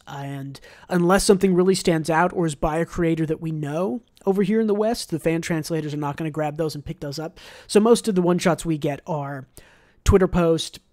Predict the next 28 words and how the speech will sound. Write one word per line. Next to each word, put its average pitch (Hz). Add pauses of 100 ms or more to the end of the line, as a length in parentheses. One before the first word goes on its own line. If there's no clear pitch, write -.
(140)
Pixiv 180
posts, 151
or, 147 (340)
you 156
know, 143
authors 160
who 170
we're 151
already 165
familiar 190
with, 269
or 226
stuff 185
that's -
really 147
cool. -
So -
there's 175
a 185
little 202
bit 170
of 151
a 156
selection 160
bias 147
here 151
in 143
that 143